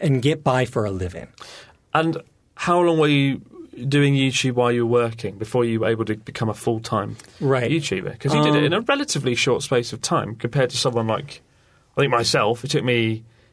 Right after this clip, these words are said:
Speaker 2: three to four years, maybe,
Speaker 1: Yeah.
Speaker 2: before I was fully invested in YouTube and I was doing YouTube full-time.
Speaker 1: Um, well, let's see. Uh,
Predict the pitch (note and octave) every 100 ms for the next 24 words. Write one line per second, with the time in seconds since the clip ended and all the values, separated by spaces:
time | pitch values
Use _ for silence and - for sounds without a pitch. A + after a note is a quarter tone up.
0 | _ _ - - B2 C#3 C#3+ C#3+ D3+ C#3
1 | C#3 D#3+ F3+ - - _ - F3+ B3 F#3+
2 | - _ _ _ - F3+ A#3 B3+ A3 D#3
3 | C3 B2+ B2 - C#3+ B2+ A#2 A2+ - _
4 | _ - - - C3+ C3 A#2+ B2+ A#2 A#2
5 | A#2 A#2 A2+ A2+ G#2+ G#2 - _ C3 A#2
6 | A#2 A2+ A2+ - G#2+ - A2+ G#2+ A2+ -
7 | _ _ _ _ _ _ _ _ - G3
8 | A#3+ A#3+ B3 A#3+ A3 - - _ _ _
9 | _ _ _ _ _ _ _ _ _ _
10 | _ - D#3 E3+ F3 - C#3 A#2 A2+ A#2+
11 | A2